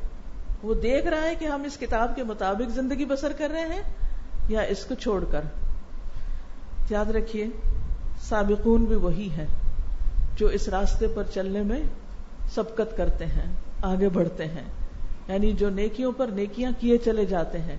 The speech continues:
یعنی اس ایک سال میں آپ نے نیکیوں میں جو استقامت اختیار کی، جو سبقت کی، جو حاصل کیا، جن سیڑھیوں پہ آپ چڑھتے رہے، ان سے واپس نہیں اترنا، بلکہ کیا کرنا ہے؟ ان سے آگے اوپر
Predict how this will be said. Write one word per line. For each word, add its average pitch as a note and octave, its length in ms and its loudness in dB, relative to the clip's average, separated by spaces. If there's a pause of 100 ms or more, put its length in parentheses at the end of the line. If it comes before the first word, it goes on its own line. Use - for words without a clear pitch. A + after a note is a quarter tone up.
(680)
یعنی G3 240 4
اس - 240 2
ایک B3+ 220 2
سال B3 340 2
میں C4 120 0
آپ A#3+ 240 2
نے C4 100 2
نیکیوں B3 440 0
میں C#4+ 220 4 (340)
جو G3+ 160 0
استقامت C4 640 0
اختیار A#3+ 380 -2 (100)
کی، C#4 120 -6
جو A#3 200 2 (540)
سبقت - 560 0
کی، E4+ 200 2 (360)
جو A#3 120 2
حاصل A#3 440 0
کیا، C4 300 -4 (340)
جن C4+ 160 0
سیڑھیوں C4+ 440 0
پہ D4 60 -4
آپ C4 200 -4
چڑھتے A3+ 340 -2
رہے، D#4+ 80 -4
ان E4 120 -4
سے D#4+ 100 -4
واپس C#4+ 400 -4
نہیں G4 120 2
اترنا، G3+ 460 0 (560)
بلکہ A#3 260 0
کیا C4+ 240 -2
کرنا D#4 260 -4
ہے؟ G4 120 -4 (580)
ان A3 140 -2
سے - 140 -4 (720)
آگے G3+ 360 -4
اوپر A3 360 -4